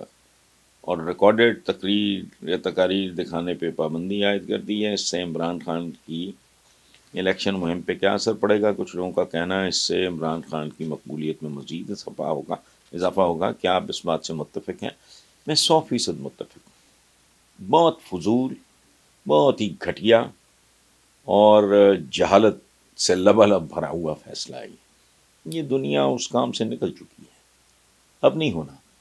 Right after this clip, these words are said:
और इस तरह की बात definitely, आपने जो बात की है,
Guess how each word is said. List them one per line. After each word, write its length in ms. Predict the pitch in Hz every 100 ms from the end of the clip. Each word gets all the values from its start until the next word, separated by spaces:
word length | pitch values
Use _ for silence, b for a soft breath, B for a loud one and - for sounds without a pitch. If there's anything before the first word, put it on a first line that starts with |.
| _ _ _
और 460 | - 123 143 151 147 -
इस 220 | - -
तरह 320 | 123 131 131
की 320 | 123 110 107
बात 420 | 78 85 95 113
definitely, 840 | 95 82 101 101 139 131 - 90 87
आपने 340 | 90 101 104
जो 180 | 90 71 _ 69
बात 300 | 80 90 -
की 160 | 110 139
है, 180 | 101